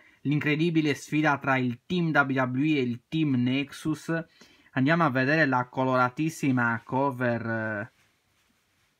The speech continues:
di questo D V D, guardate che bella. Tra le lingue da notare che c'è anche quella italiana. Guardate un po' che bello. Ecco qua,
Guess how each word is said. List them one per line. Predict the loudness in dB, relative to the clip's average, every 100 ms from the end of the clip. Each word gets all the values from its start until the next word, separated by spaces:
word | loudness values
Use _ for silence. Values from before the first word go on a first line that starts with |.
| -16
di | -12 -8
questo | -8 -6 -6
D | -4 -4
V | -6
D, | -6 -4 -2
guardate | -2 -2 -2 -6
che | -6
bella. | -6 -4 -2 -2 -2 -4 _ _ -20 _ -4
Tra | -2
le | 0
lingue | -2 0 0
da | 0
notare | -2 0 0 0
che | -4
c'è | -6 -2
anche | -2 -2 -4 -6
quella | -6 -6
italiana. | -4 -4 -2 0 0 0 -4 _ _ -20 _ _ _ _ _ _ _ _ _ _ _ _ _ _ _ -10
Guardate | -8 -6
un |
po' | -8 -6
che | -6
bello. | -4 -2 -2 -2 -6 _ -20 _ _ _ _ _ _ _ _ -4 -4 -12 -20 _ _ _ _ _ _ _ _ _ -8
Ecco | -6 -6 -2
qua, | 0 2 0